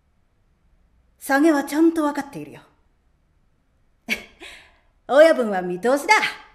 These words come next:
八五郎は、なんとか口実を設けては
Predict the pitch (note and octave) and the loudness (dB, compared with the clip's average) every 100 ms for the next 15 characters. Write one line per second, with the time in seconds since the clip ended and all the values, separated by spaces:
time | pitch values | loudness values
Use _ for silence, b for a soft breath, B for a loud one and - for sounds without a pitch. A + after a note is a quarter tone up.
0 | _ _ _ _ _ _ _ _ _ _ | _ _ _ _ _ _ _ _ _ _
1 | _ _ _ _ _ _ - A3+ C#4 B3+ | _ _ _ _ _ _ -10 -8 -4 -6
2 | G#3 F#3 F3+ F3 b b b b - D4+ | -6 -6 -8 -10 b b b b -4 0
3 | F#4 E4 A3+ G3 F#3+ A3 A#3+ A#3 A#3 A3 | 0 -2 -6 -8 -4 -4 -4 -6 -6 -6
4 | A3 G#3+ E3+ D3+ C#3+ C#3 | -8 -10 -14 -16 -18 -20